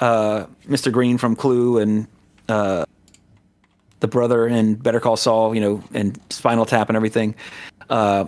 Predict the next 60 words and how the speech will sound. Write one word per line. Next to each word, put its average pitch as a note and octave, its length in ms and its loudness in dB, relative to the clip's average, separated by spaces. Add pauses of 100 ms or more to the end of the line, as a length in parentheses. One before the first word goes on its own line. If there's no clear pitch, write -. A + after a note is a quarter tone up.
(140)
I C#3+ 40 0
remember F#3 260 2
that D3 200 2
one C3+ 100 2
a A2 60 4
lot B2+ 240 2
more C3+ 180 2
'cause C3 140 -2
I A#2+ 80 2
watched B2 360 -2
that A#2 120 0
one A2 100 -2
so A2 220 0
much. - 380 -4
So C3 100 2
this F#3+ 180 0
one D3+ 200 2
was, A#2 260 2
like, A2 320 0
more C#3 240 0
of A#2 240 -4
a B2 100 2
definite B2+ 360 0
true D#3 160 0
revisit, A#2+ 580 0 (320)
and A#2+ 80 0
a A#2 40 0
big B2 160 2
refresher C3 480 0
as A2 200 0
to A2 120 0
what B2+ 260 0
I B2 60 2
liked A#2 280 0
about A2+ 240 2
it, A2+ 80 -2
what's B2 180 -2
good A#2 160 0
about G#2+ 260 0
it. - 120 -4
So G#2+ 240 0 (400)
it's - 140 0
honestly, A3 460 0
watching E3+ 360 0
this F3+ 160 2
one D#3+ 100 2
this D3 180 2
time, E3+ 220 0
it, - 280 0 (340)
it's D#3+ 100 2
been A3 240 -2
so F#3+ 260 0
long, C3+ 520 0 (260)
and C3+ 120 2
I, C3+ 160 -2
my C#3 140 2
memory D#3 360 2
is B2+ 100 0
so, C#3+ 560 0 (520)
uh, G#2 580 0